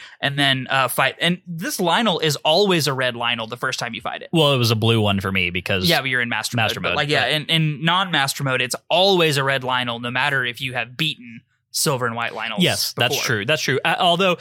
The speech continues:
Speaker 2: when you come back here later, it will
Speaker 1: It
Speaker 2: be
Speaker 1: will upgrade. Yeah,
Speaker 2: Yeah.
Speaker 1: it'll upgrade.
Speaker 2: I wonder if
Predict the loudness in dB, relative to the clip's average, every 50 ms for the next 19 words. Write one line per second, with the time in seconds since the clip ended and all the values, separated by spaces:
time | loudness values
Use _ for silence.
0 | -6 -14 -6 0 0 2 2 2 0 0 0 0 2 2 2 0 0 0 0 0
1 | 0 2 2 2 2 2 2 2 0 0 -2 -2 -4 -4 -2 0 0 0 2 2
2 | 2 2 4 4 2 0 0 -2 -4 -4 -4 -2 0 2 2 2 2 2 2 2
3 | 0 -2 -2 -4 -6 -6 -6 -2 -2 0 0 2 0 -2 0 0 0 2 2 4
4 | 2 2 2